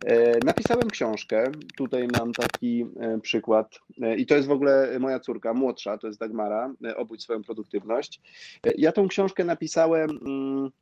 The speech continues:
w zasadzie pisałem ją dwa lata temu i pisałem ją na kanapie, po godzinach. Y, pisałem ją,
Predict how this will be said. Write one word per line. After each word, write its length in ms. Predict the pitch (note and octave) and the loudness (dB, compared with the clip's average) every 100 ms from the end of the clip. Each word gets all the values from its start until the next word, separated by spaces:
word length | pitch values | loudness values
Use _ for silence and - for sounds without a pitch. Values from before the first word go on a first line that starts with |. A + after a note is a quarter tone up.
| _ _ _ | _ _ _
w 140 | - A#2+ | -16 -4
zasadzie 260 | D3+ F3 | -2 -2
pisałem 320 | D3 F3+ G3+ F3+ | -2 0 2 2
ją 160 | D#3+ | 0
dwa 140 | D3 E3+ | 2 4
lata 220 | D#3+ D3+ | 2 0
temu 360 | B2 G#2 A2+ | 0 0 -2
i 80 | C#3+ | -6
pisałem 360 | - A3+ C4+ D4 | -4 -2 0 0
ją 100 | D4 | -2
na 120 | A3+ | -2
kanapie, 460 | G#3+ F#3+ F#3 A2+ - | -2 -2 -4 -4 -2
po 140 | E3 | -2
godzinach. 560 | F3+ B2 G#2 A2 A#2+ - - A#2 | -2 -2 -4 -4 -6 -14 -16 -8
Y, 240 | A#2 A#2 | -8 -8
pisałem 440 | - - E3+ F3 D#3+ | -12 -4 -2 -2 -2
ją, 480 | D3+ D3 D3 C#3+ | -2 0 -2 -4